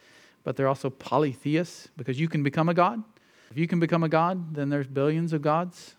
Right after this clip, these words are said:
basically, out there. So they're the most polytheistic, uh, religion today, Mormonism. But these are often the ones we think about when we think of other religions.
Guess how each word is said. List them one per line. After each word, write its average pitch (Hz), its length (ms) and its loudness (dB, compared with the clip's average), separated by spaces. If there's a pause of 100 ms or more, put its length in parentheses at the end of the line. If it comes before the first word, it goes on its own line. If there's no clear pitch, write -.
(140)
basically, 170 460 -2 (800)
out 139 220 0
there. 156 200 0 (480)
So 151 160 4
they're 165 120 8
the 156 80 6
most 151 280 4
polytheistic, 131 800 2
uh, 127 160 -2
religion 127 380 -2
today, 123 340 -4
Mormonism. 127 520 -4 (260)
But 151 340 6
these 196 440 4
are 165 380 8
often 190 280 4
the 175 80 6
ones 165 220 6
we 139 100 0
think 196 300 0
about 220 300 4
when 175 140 2
we 143 120 4
think 160 340 -2
of 135 280 2
other 151 360 4
religions. 170 800 2